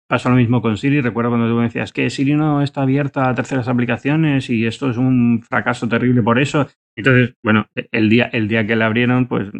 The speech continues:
entraron muchos y ahora cada vez la van abriendo más, entonces ya se acaba rápido. Eso, ese, ese tipo de barreras son fáciles de eliminar y lo de Amazon, pues al final, en cuanto estén listos para lanzarlo en español, pues lo lanzarán y, y sin problema. Tienen, creo que dijeron, cinco mil ingenieros trabajando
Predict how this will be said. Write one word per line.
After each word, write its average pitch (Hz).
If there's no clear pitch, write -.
entraron 107
muchos 117
y 104
ahora 110
cada 113
vez 113
la 123
van 113
abriendo 107
más, 127
entonces 113
ya 113
se -
acaba 107
rápido. 110
Eso, 131
ese, 127
ese 139
tipo 135
de 131
barreras 120
son 120
fáciles 113
de 104
eliminar 107
y 107
lo 110
de 101
Amazon, 117
pues 104
al 107
final, 110
en 107
cuanto 98
estén 117
listos 113
para 113
lanzarlo 107
en 107
español, 113
pues 156
lo 104
lanzarán 104
y, 95
y -
sin 110
problema. 101
Tienen, 113
creo 117
que 117
dijeron, 113
cinco 107
mil 101
ingenieros 107
trabajando 143